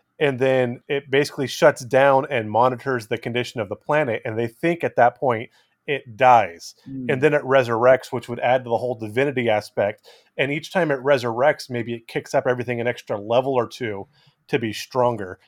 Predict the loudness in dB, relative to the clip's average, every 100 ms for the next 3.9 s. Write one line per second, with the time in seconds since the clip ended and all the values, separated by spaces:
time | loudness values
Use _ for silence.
0 | _ 0 0 0 -4 -10 -6 -2 -2 -4
1 | -2 -2 0 -4 -2 0 0 -2 -4 -8
2 | -6 -6 -6 -6 -8 -8 -2 -2 -2 -6
3 | 0 0 0 -8 -12 -8 -8 -8 -10